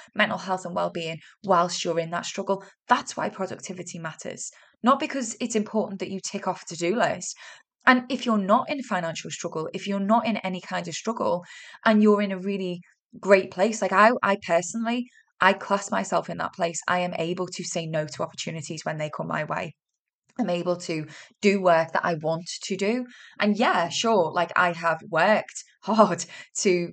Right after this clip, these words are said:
get myself in that position, but I also recognize my privilege as well. Um, so if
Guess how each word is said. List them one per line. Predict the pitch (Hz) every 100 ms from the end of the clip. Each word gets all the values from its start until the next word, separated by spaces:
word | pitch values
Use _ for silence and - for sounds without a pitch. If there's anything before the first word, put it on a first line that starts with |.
| -
get | 190 202
myself | 208 185 175
in | 165
that | -
position, | 180 208 208
but | 180
I | 170
also | 175 180 180
recognize | 165 - - 156 156
my | 160 156
privilege | 165 160 185 214 -
as | 175 165
well. | 160 190 233 - - - - -
Um, | 170 165 165 160
so | -
if | 180